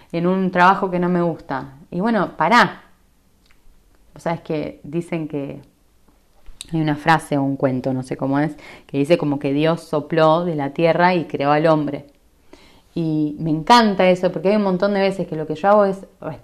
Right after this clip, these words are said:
hacer como una inhalación profunda y sentir que es Dios que me está soplando.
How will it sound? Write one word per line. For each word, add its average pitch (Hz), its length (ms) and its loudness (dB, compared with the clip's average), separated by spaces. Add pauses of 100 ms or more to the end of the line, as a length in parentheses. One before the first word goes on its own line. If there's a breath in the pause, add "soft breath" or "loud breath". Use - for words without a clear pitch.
(220)
hacer 175 320 -6
como 180 220 -2
una 170 140 0
inhalación 170 640 0
profunda 175 760 0 (1300 soft breath)
y 180 100 -4
sentir 202 580 0
que 254 140 4
es 214 80 0
Dios 240 180 2
que 226 120 -4
me 190 80 -2
está 214 220 2
soplando. 170 800 0